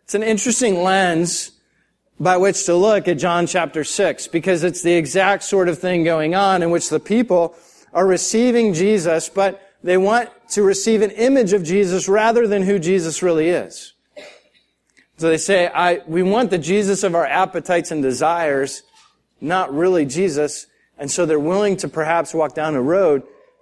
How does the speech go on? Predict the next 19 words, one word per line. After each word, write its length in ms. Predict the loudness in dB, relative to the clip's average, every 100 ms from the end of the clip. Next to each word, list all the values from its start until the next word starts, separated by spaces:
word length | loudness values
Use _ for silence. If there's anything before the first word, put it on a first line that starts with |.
| -10
in 140 | -2
which 220 | -2 -2
they 100 | 0
would 120 | 0 0
choose 240 | -2 -2
a 60 | -2
Jesus 360 | -2 -2 -2
that 160 | -2 0
doesn't 280 | -2 -2 -4
actually 360 | -4 -2 -4 -2
offer 300 | -2 -2 -2
the 120 | 0
nutrition 540 | -2 0 -2 -2 -2
that 200 | -2 -4
Jesus 360 | -4 -4 -2 -4
is 140 | -2
intended 420 | -2 -2 -2 -2
to 80 | -2
offer. 420 | -6 -8 -8 -10